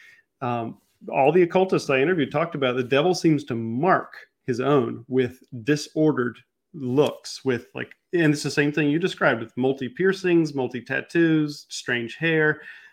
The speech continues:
um, not looking like their gender, not looking like male, female,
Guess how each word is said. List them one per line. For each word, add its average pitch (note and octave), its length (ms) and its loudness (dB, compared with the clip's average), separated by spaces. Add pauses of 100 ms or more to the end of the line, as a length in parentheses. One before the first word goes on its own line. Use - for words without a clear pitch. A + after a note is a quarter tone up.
(180)
um, B2 400 -6
not D3 440 4
looking E3 300 2
like D3+ 220 0
their C3 160 2
gender, B2 520 0
not D3+ 180 -4
looking D3+ 260 0
like C#3+ 240 0 (180)
male, C3 300 0
female, D#3+ 540 2